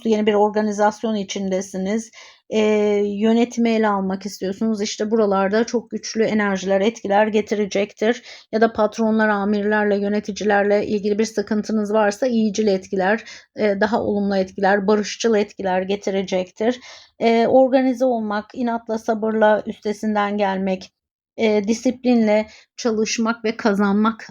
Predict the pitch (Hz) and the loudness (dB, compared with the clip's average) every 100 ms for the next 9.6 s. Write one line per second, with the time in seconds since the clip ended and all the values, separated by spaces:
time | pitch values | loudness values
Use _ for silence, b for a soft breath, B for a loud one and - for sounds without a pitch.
0 | - 202 190 208 233 214 202 - 220 - | -6 -2 0 2 2 0 -2 -2 -2 0
1 | 208 196 196 190 196 226 - 208 196 196 | 0 0 -2 0 0 0 -2 -4 0 0
2 | 185 185 185 180 180 180 190 190 B B | 0 0 2 0 0 -2 -2 -4 B B
3 | - 214 214 196 196 208 214 190 196 208 | -2 0 2 0 -2 -2 0 0 0 0
4 | 196 - 190 175 185 180 180 - - 262 | -4 -4 -4 -2 -2 -2 -2 -4 -4 -4
5 | 254 262 220 190 180 220 254 B B - | 0 2 2 0 0 0 -2 B B -4
6 | 247 240 226 220 - 202 190 208 214 214 | 0 0 0 -2 -4 -6 -2 0 2 2
7 | 180 175 190 175 170 175 202 196 220 214 | 0 0 -2 -2 -2 -2 0 0 0 2
8 | 190 175 180 180 175 175 - 214 208 190 | 2 0 -2 -2 -2 -2 -2 -2 -2 -2
9 | 175 175 185 233 226 | -2 -4 -2 2 2